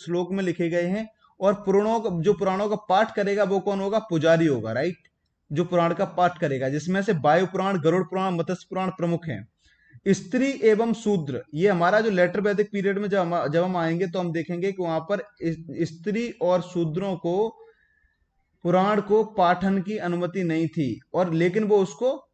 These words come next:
सुन सकते थे। तो ये कहीं ना कहीं बहुत ही ज्यादा सीक्रेट, सीक्रेट चीजें थी, यानी कि बहुत ही ज्यादा पवित्र चीजें थी, जो कि इसको स्त्री और शूद्रों को पढ़ने की अनुमति इसमें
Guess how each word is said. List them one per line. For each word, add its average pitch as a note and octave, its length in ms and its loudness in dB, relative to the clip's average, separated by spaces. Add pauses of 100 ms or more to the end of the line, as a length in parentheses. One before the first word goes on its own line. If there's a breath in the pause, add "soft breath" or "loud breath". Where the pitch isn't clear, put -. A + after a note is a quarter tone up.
सुन A#3 400 0
सकते E3+ 400 -4
थे। C#3 220 -8
तो A#2+ 140 -6
ये F3 200 2
कहीं F#3+ 260 -2
ना G3+ 80 -2
कहीं A3+ 220 -4
बहुत E3 300 0
ही G#3 80 -4
ज्यादा F3 340 2
सीक्रेट, G3 720 0
सीक्रेट F#3+ 640 -2
चीजें F3+ 380 -4
थी, G3 160 -4
यानी F#3 260 -4
कि G#3+ 240 -8 (360)
बहुत D#3 260 0
ही G3+ 80 -2
ज्यादा F3 240 2
पवित्र F#3+ 560 -2
चीजें F#3 360 -4
थी, E3+ 420 -4 (320)
जो D#3+ 220 0
कि A3+ 360 -6 (420)
इसको E3+ 400 0 (120)
स्त्री G3+ 540 -4
और G3+ 380 0 (400)
शूद्रों F3 440 -2
को G3 100 -2
पढ़ने E3 380 -2
की F3+ 100 -4
अनुमति E3 360 -2
इसमें F#3+ 380 2